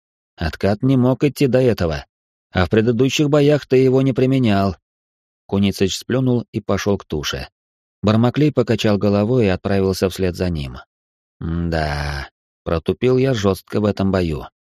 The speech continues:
Но ведь копья-то у меня до этого не было. А стоит ли заикаться об этом? И что?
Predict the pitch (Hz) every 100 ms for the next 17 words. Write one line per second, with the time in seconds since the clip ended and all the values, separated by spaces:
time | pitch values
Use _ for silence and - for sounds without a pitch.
0 | _ _ - 87 92 - - 104 120 113
1 | - 85 87 90 90 85 95 90 87 87
2 | 92 113 104 80 69 _ _ _ _ _
3 | 82 - 139 147 139 143 117 135 135 135
4 | - 87 85 90 - 65 - _ _ _
5 | - 92 - 80 85